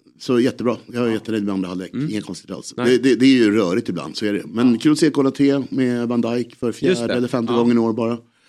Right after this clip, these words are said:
Speaker 2: Precis.
Speaker 1: Sånt. Sen, eh, alltså, jag är ju peppar inför söndag nu, United-matchen. Nu
Speaker 2: Ja.
Speaker 1: känns det ju kul.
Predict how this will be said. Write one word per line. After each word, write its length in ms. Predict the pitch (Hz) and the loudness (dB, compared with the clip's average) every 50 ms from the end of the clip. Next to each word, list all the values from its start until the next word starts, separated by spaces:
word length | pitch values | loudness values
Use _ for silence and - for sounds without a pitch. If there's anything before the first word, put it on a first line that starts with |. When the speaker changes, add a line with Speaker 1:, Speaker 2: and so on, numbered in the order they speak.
| _ _ | _ _
Speaker 2:
Precis. 160 | - 123 101 | -12 -10 -8
Speaker 1:
Sånt. 340 | - 110 107 107 - - - - | -6 -6 -6 -6 -8 -14 -16 -10
Sen, 320 | - - 131 131 143 151 147 | -6 -2 2 4 4 4 4
eh, 260 | 139 131 123 120 123 | 2 0 -2 -4 -6
alltså, 200 | 127 - - 123 - - - - - - | -4 -2 -2 -4 -4 -6 -16 -16 -6 0
jag 200 | - 135 160 170 | 2 2 4 4
är 140 | 185 196 190 | 2 2 2
ju 100 | 180 170 | 2 0
peppar 340 | 180 180 151 - - 156 | 0 -2 -4 -2 -2 -2
inför 180 | 185 220 190 175 | -2 -2 -2 -4
söndag 380 | 147 - 139 160 190 170 151 - - | -2 -2 0 0 -2 -2 -6 -8 -10
nu, 340 | - 113 120 113 107 110 113 | -8 -4 -2 0 0 0 0
United-matchen. 460 | 110 104 104 107 120 139 - - 90 | -2 -2 -4 -4 -4 -4 -4 -4 -2
Nu 60 | 104 | 0
Speaker 2:
Ja. 140 | 135 139 160 | 0 2 0
Speaker 1:
känns 140 | 147 139 - | 0 -2 -2
det 80 | - 113 | 0 0
ju 100 | 101 92 | 0 0
kul. 200 | - 127 95 | 0 -4 -6